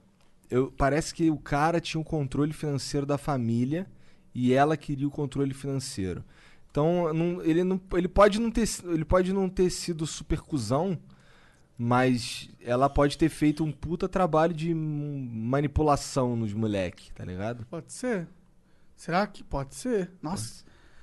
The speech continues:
Speaker 2: Que
Speaker 1: É,
Speaker 2: horrível,
Speaker 1: meio
Speaker 2: né?
Speaker 1: monstruoso, né, cara?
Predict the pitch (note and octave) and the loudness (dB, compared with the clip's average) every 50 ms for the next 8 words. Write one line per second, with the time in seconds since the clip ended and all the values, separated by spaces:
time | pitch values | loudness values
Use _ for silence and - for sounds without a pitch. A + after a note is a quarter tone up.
0 | - - - - - - - - - - - - - - - - - - C3 C#3 | -20 -20 -20 -20 -20 -20 -20 -20 -20 -20 -20 -20 -20 -20 -20 -10 0 2 4 4
1 | G2+ D#3 F3 G#3 B3 G#3+ F#3+ - - - - - G3 - - - D#3 D#3 - D4+ | 4 4 4 4 4 4 4 4 6 8 8 8 6 6 2 2 0 0 2 6
2 | B3+ F#3 E3 D#3+ C#3+ A2+ G2+ A#2 A#2 A2+ A#2+ C3 - - A#2 F#2+ F#2 - | 8 8 8 8 6 4 2 0 0 0 -2 -2 -4 -4 -6 -6 -6 -8